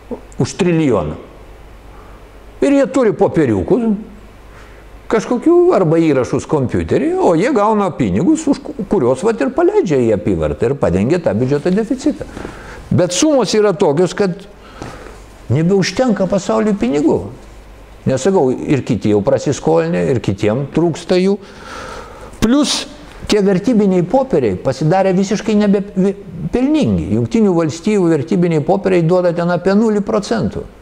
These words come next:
Nebeapsimoka jų pirkt. Nes anksčiau jie viliodavo kažkokį uždarbį, tu nuperki,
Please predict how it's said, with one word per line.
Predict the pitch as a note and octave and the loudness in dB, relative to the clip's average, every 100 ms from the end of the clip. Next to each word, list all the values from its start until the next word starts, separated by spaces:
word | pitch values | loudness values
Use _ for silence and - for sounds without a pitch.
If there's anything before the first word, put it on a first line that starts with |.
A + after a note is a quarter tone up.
| - | -6
Nebeapsimoka | C3 F3+ F3+ F#3 - B3 A#3 - G3+ | -2 0 0 -2 -2 -2 0 0 0
jų | G3+ | 0
pirkt. | - G#2 - - - - - | -2 -4 -10 -20 -20 -20 -4
Nes | E3 E3 | -2 0
anksčiau | E3+ - F#3+ E3+ | 0 2 2 2
jie | D3+ | 2
viliodavo | D#3+ E3 B2 A2+ B2+ D#3 F3 F3+ | 2 2 2 2 2 2 2 0
kažkokį | E3+ D3+ - G2+ B3+ | 0 -2 -2 0 2
uždarbį, | D#4+ C#3 G2+ F2+ F2+ | 2 2 0 0 -2
tu | C3 | -2
nuperki, | A2+ F#2+ A2 A2+ F#3 | -2 0 0 -2 -2